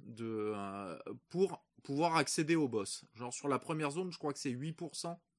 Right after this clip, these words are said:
ou quatre pour cent. Je sais plus si c'est quatre ou huit pour cent qu'on gagne. Donc il faut faire un certain nombre de fois la zone avant de pouvoir arriver au boss, de toute façon. Ça se fait pas, euh, ça se fait pas comme ça.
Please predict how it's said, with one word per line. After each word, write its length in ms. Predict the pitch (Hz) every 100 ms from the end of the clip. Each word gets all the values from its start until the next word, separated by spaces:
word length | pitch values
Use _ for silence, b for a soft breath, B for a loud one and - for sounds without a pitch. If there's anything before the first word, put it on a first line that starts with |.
| _ _ _ _ _ -
ou 100 | 120
quatre 220 | 160 135
pour 160 | 160 -
cent. 180 | 120 113
Je 120 | 135
sais 140 | 160
plus 140 | 147 175
si 100 | -
c'est 100 | -
quatre 280 | 151 -
ou 80 | 147
huit 140 | 135 135
pour 200 | 135 -
cent 220 | 160 180 B B B B
qu'on 120 | 127
gagne. 260 | 117 151 185 B B -
Donc 140 | 117
il 60 | 131
faut 140 | 147
faire 300 | 156 180 170
un 120 | 127 127
certain 380 | - 170 185
nombre 180 | 180 185
de 100 | 165
fois 180 | 156 165
la 120 | 147
zone 240 | 139 208 190
avant 260 | 131 147 185
de 60 |
pouvoir 480 | 165 165 160 202 175
arriver 300 | 147 139 165
au 100 | 147
boss, 280 | 120 104 107
de 100 | 104
toute 200 | - 127
façon. 320 | 127 - 98 b b b
Ça 160 | - -
se 100 | -
fait 120 | 107
pas, 360 | - 135 135 127
euh, 200 | 110 98
ça 140 | -
se 80 | -
fait 100 | 110
pas 120 | 113
comme 160 | 110 107
ça. 220 | 139 185